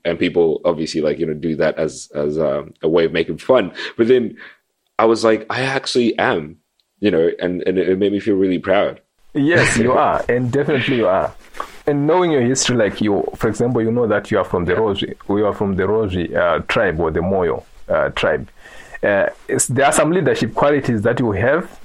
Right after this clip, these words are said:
Speaker 2: Uh, uh, you can easily connect back to where you come from to say, "Okay, our, our ancestors were leaders, uh, they were fighters,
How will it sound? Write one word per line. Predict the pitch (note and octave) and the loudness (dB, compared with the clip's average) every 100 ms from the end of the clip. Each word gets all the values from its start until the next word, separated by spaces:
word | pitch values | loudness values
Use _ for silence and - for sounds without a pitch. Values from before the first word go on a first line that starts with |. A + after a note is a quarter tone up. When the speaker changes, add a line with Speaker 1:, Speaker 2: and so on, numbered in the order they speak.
| - D#2+ - | -14 -14 -10
Speaker 2:
Uh, | B2+ F#2+ F#2+ F2+ - - - | -2 0 0 -4 -8 -12 -4
uh, | A2+ G#2+ G2+ - _ - | 0 2 0 -4 _ -4
you | C#3 | -2
can | E3 D#3+ | 0 0
easily | D3+ B2+ | 0 0
connect | C#3 B2 D3+ - G2 | 0 0 0 -2 -2
back | G#2+ G2 - - - - | 0 -2 -4 -20 -18 -6
to | A2 | 0
where | A2 | 0
you | G#2 | 0
come | - E2 | 0 0
from | E2 - - | -2 -6 -6
to | - | -4
say, | - | -2
"Okay, | F2+ D#3 - C#2 | 0 0 0 0
our, | - - - | 0 0 0
our | A#2+ G#2 | 2 2
ancestors | - G2+ - D2 D2+ | 0 -2 -2 -4 -2
were | D#2+ | -2
leaders, | F2 F#2+ F#2+ F2+ F#2 - - | -2 -2 -2 -2 -4 -10 -12
uh, | G2+ - G#2+ | -6 -6 -4
they | |
were | - | -6
fighters, | - F#2+ G#2 A2 F2 | -4 -2 0 0 0